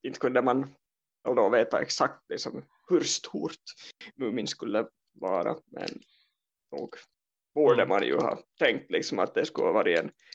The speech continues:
Speaker 1: fråga om liksom riktigt liksom s-, stadens stolthet att få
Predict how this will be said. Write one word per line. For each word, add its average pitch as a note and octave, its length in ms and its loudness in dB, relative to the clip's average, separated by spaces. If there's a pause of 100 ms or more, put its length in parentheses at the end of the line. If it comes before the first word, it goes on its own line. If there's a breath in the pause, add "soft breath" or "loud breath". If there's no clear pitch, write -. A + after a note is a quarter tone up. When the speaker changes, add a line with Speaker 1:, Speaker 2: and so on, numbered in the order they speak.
Speaker 1:
fråga A#2+ 360 2
om - 80 -6
liksom - 460 -4 (840)
riktigt A2 300 -8
liksom C#3 200 -6
s-, - 240 -8 (440)
stadens B2+ 420 2
stolthet D#3+ 640 0 (320)
att - 140 -8
få - 280 -6